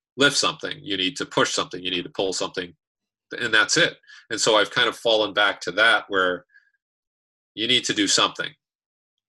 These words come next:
And I'll say that to people, like, "Oh, could you do me a weight program for speed?" <laughs> And it's like, well,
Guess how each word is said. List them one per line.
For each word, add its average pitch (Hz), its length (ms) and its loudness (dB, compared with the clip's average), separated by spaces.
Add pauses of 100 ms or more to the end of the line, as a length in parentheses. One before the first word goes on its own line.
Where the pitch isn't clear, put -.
(120)
And 98 140 0
I'll 101 100 4
say 139 220 2
that 110 200 -2
to - 80 -10
people, 92 300 -10
like, 92 240 -8
"Oh, 104 140 0
could 92 180 -6
you 107 80 0
do 101 160 2
me 98 120 0
a 92 100 2
weight 95 320 0
program 95 420 0
for 92 80 -8
speed?" 95 540 -2 (160)
<laughs> - 100 -10
And 143 80 0
it's - 160 -2
like, - 180 -2
well, 95 300 0